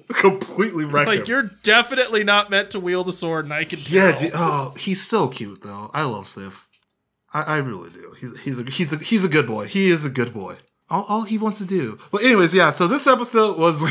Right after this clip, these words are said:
Speaker 1: <laughs> talking about gritty worlds, like, really more or less we talked about what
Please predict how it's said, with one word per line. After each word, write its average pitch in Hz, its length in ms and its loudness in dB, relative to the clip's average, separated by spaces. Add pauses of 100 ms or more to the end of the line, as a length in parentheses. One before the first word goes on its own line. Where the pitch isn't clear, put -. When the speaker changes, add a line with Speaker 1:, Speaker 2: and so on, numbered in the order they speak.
(260)
Speaker 1:
<laughs> - 220 -16
talking 220 300 4
about 208 220 6
gritty 196 280 6
worlds, 170 380 4
like, 156 160 0 (320)
really 294 380 4
more 185 280 6
or 175 100 8
less 151 240 4
we 160 80 -2
talked 170 260 0
about 156 180 0
what 151 420 0